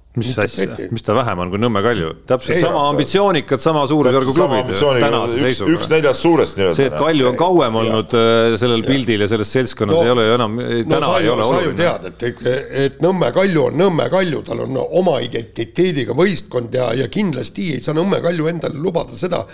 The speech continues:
Speaker 2: et ta ei ole tiitliheitluses sees. Aga praegusel hetkel ta lihtsalt
Speaker 3: Eelmine
Speaker 2: ei
Speaker 3: aasta
Speaker 2: ole.
Speaker 3: oli tiitliheitluses sees või?
Speaker 2: Ei, aga no see ongi probleem neil. Nad tahavad ükskord jõuda sinna
Speaker 3: Jaa, ei, no,
Speaker 2: tiitliheitlusse.
Speaker 3: minu arust see, no, muidugi ma ei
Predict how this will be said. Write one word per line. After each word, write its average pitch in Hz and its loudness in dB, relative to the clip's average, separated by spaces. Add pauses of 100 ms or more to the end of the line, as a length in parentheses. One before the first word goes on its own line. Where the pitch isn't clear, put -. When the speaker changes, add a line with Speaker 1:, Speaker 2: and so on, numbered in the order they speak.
(140)
Speaker 2:
et 123 -12
ta 147 0
ei 156 4
ole 143 2
tiitliheitluses 127 -6
sees. 120 -4 (240)
Aga 101 -12
praegusel 135 -2
hetkel 120 -8
ta 120 -6
lihtsalt 104 2
Speaker 3:
Eelmine 85 0
Speaker 2:
ei 87 2
Speaker 3:
aasta 123 2
Speaker 2:
ole. - 2
Speaker 3:
oli 87 0
tiitliheitluses 78 -4
sees 69 -4
või? 62 -8
Speaker 2:
Ei, 139 0
aga 107 0
no 123 2
see 127 -2
ongi 220 2
probleem 120 -4
neil. 71 -18 (180)
Nad - -8
tahavad 165 0
ükskord 165 -6
jõuda 220 -2 (220)
sinna 135 -8
Speaker 3:
Jaa, 87 0
ei, 92 2
no, 80 -2
Speaker 2:
tiitliheitlusse. 80 -10 (160)
Speaker 3:
minu 143 2
arust 85 0
see, 104 4
no, 117 2 (320)
muidugi 123 -2
ma 127 2
ei 120 2